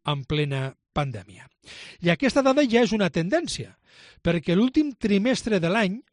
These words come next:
abans de la gran crisi, la connexió per alta velocitat entre les dues ciutats ja va baixar un tretze per cent interanual. Causes: crisi ferroviària, la retirada dels serveis ABLO i els alts preus.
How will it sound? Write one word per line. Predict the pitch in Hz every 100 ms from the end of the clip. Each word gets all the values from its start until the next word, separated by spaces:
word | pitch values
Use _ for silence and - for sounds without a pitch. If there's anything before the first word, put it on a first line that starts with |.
| _ -
abans | 147 214 185
de | 170
la | 147
gran | 185 220
crisi, | - 220 180 139 208 _ - - _
la | 165 160
connexió | 180 175 - 262
per | 233
alta | 226 226
velocitat | 226 202 175 175 196 196 196
entre | 160
les | 151 131
dues | 240 240
ciutats | 226 196 208 180 - - - _ -
ja | 165 220
va | 247
baixar | 208 - 214 208
un | 180 143
tretze | 214 240 226 170 208 202
per | 165 135
cent | - 170 165 _
interanual. | 208 170 156 156 143 123 98 95 _ _ _
Causes: | - 247 240 240 285 - - _ _ _ _
crisi | 240 196 185
ferroviària, | - 233 175 185 214 208 208 220 - _ _ -
la | 165 165
retirada | 156 165 160 180 220 180
dels | 151
serveis | - 151 160 220 165 -
ABLO | 185 185 180 180 180 _ _ _
i | 165
els | 156 131
alts | 160 -
preus. | - 113 101 -